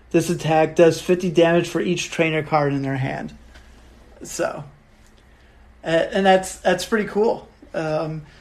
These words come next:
even if you used Horror House and you didn't have Alakazam, you, you could still figure out what kind of damage you could do on your next turn 'cause you know how many trainer cards are in their hand too. So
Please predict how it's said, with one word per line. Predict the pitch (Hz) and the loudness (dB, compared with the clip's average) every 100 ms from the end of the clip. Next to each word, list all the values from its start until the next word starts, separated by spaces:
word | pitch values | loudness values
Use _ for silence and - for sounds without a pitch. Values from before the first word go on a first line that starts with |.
| - | -10
even | 202 202 220 | -2 2 2
if | 214 | 0
you | 208 | 0
used | 214 185 | -2 -2
Horror | 180 185 190 | 2 4 4
House | 190 196 208 - - - - - - - - | 4 4 0 -8 -18 -20 -20 -20 -20 -20 -12
and | 170 160 156 151 | -6 -4 -4 -2
you | 170 | 0
didn't | 180 175 | 0 4
have | 175 175 | 4 6
Alakazam, | 170 175 185 170 170 180 190 170 | 4 4 0 0 0 0 -4 -6
you, | 185 - | -8 -8
you | 175 165 | -8 -4
could | 175 | -2
still | 180 180 | -2 -2
figure | 180 165 160 | -2 0 2
out | 156 156 | 4 2
what | 165 | 0
kind | 170 160 | -2 -2
of | 156 | 0
damage | 156 156 165 156 | 0 0 -2 -4
you | 170 | -4
could | 170 151 | -4 -4
do | 151 160 160 | -2 -2 -4
on | - 156 | -4 -2
your | 151 | -2
next | 151 147 - | -2 -4 -6
turn | - 160 | -8 -8
'cause | 165 151 151 | -6 -6 -2
you | |
know | 151 156 | 0 0
how | 160 | -2
many | 151 143 | -4 -4
trainer | 180 180 165 | -4 -4 -6
cards | 156 151 - - - - - - - | -6 -6 -2 -2 -4 -8 -20 -20 -8
are | 165 160 | 0 0
in | 156 | 2
their | 147 143 | 0 -2
hand | 151 160 185 | -4 -6 -8
too. | - 185 - - - - | -4 -4 -4 -10 -20 -20
So | - - 190 | -8 -4 -4